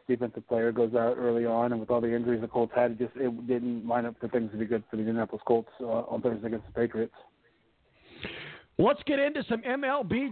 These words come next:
Speaker 2: talk. We love talking baseball in the month of October, and we've got some really good matchups. Let's talk about the, uh, the classic matchup, matchup between the Red Sox and the Yankees. Uh, certainly, I think a lot of people thought the A's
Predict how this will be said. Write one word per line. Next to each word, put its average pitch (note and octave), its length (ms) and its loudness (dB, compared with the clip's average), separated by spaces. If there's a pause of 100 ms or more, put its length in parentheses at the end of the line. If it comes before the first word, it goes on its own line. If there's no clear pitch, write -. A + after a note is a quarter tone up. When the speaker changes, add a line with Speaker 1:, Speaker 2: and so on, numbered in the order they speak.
Speaker 2:
talk. C4+ 380 2
We F#3+ 80 2
love A#3+ 320 0
talking A#3 420 2
baseball B3 640 2
in C4 60 -2
the G3 80 -4
month A3+ 320 2
of D#3+ 80 -6
October, B3+ 640 2
and G3+ 100 -2
we've A3 160 0
got A3 260 2
some E3+ 240 -2
really G#3 480 6
good G3 220 0
matchups. F3+ 480 0 (320)
Let's G#3 260 2
talk G#3+ 260 4
about G#3 360 2 (260)
the, G#3 120 6 (180)
uh, G3+ 140 -2 (180)
the D#3+ 60 -4
classic G#3 500 -2
matchup, G3 380 0 (100)
matchup F#3 400 -2
between G3+ 320 -2
the F3+ 100 2
Red F#3+ 280 0
Sox A3 320 2
and F#3+ 100 -2
the E3 60 -6
Yankees. G#3 480 0 (400)
Uh, F#3 160 6 (160)
certainly, D4 520 2
I F#3+ 120 0
think B3+ 160 -10
a G#3 80 -2
lot G3+ 200 0
of E4 60 -2
people A3 320 -2 (100)
thought D#4 280 4
the A#3 160 0
A's G#3 200 6